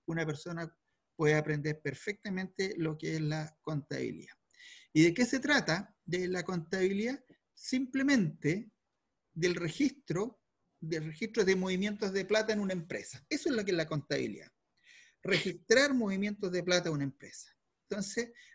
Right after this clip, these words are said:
aquí hay una definición que es bastante académica, pero es bueno irla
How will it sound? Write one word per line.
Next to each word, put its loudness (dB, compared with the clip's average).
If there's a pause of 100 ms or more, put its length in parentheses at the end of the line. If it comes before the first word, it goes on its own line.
aquí 0
hay 6
una 2
definición 0
que 0
es 0
bastante -4
académica, 0
pero -2
es -2
bueno -2
irla 0